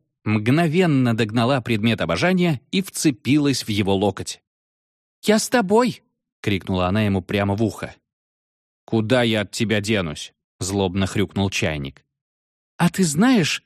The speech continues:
как от всего этого избавиться?» «Понятия не имею. Может, они сами отвяжутся. Вот уедем в Самару, всё и закончится». «А если не закончится?»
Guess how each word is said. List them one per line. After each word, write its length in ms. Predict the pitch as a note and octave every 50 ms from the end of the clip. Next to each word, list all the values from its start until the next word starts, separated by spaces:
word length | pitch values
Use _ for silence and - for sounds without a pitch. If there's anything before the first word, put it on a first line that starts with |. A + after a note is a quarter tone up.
| _ _ _
как 180 | - F#3+ - -
от 120 | F#3+ -
всего 280 | - - A3+ G3 G3+ G3
этого 280 | F#3 - F#3+ F#3+ G#3+
избавиться?» 640 | G#3 F#3 F#3+ A3+ G3+ D3 C3+ C3 - - - A#2+ G#2 - _ _ _ _ _ _ _ _ _ _ _ _ _ _ _ _
«Понятия 520 | - F#2+ F#2+ G2+ A2+ B2 A#2 G#2 - A#2 G#2
не 140 | G2+ G#2
имею. 360 | G2+ G#2 G#2 F#2+ F2 D#2 C#2+ - _ _ _ _ _ _ _ _
Может, 340 | A#2+ C3+ D#3 D3 C3+ D3 D3
они 160 | D3+ D#3+ D#3+
сами 320 | C#3+ - F3 D#3+ D#3+ D#3+ C#3+
отвяжутся. 680 | B2+ A#2 C3 C3 A#2 G2+ F#2 F2 - - - C#2+ - - _ _ _ _ _ _ _ _ _ _ _ -
Вот 200 | B2 C3 B2+ B2
уедем 340 | A#2+ B2+ C3+ C3 A#2 A2+ G#2
в 60 | -
Самару, 400 | - B2 A2+ G#2+ G2+ G2 G2+ F#2
всё 240 | - - - D3+ C#3
и 80 | B2+
закончится». 840 | A2+ A2 B2 A2+ - A2+ G#2+ G2+ F#2 - G2 - - - F2 D#2 - _ _ _ _ _ _ _ _ _ _ _ _ _ _
«А 100 | - G3+
если 360 | G#3 F#3+ G#3+ A3 G#3+ - F#3+ F#3
не 160 | F3+ F#3 F#3
закончится?» 800 | E3+ F#3+ F3+ - - F#3 F3+ F#3+ - G3+ F#3+ - - G3+ F#3+